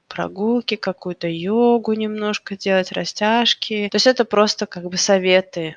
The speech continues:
акушерки. Но такой какой-то системы нет. Хотя было бы неплохо, конечно.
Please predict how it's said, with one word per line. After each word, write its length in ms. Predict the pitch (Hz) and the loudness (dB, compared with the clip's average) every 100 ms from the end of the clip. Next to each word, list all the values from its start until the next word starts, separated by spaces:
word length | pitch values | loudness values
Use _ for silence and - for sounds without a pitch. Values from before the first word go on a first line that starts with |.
| - | -12
акушерки. 760 | - - - - - - - 175 | -12 0 2 4 0 -4 -12 -12
Но 320 | 190 190 190 | -8 -6 -4
такой 340 | 202 - 208 | -4 -2 -2
какой-то 420 | - - 180 180 - | -2 -2 0 0 -4
системы 1080 | - - - 202 226 233 226 214 208 202 - | -2 -4 -2 0 0 -2 -4 -2 -4 -6 -12
нет. 600 | 214 190 185 175 - - | -16 -14 -10 -10 -12 -14
Хотя 260 | - - 254 | -8 0 0
было 280 | 214 214 214 | 2 2 0
бы 160 | 208 190 | -2 -10
неплохо, 500 | - - - - - | -12 -10 -10 -10 -18
конечно. 480 | - 202 208 - | -20 -16 -10 -10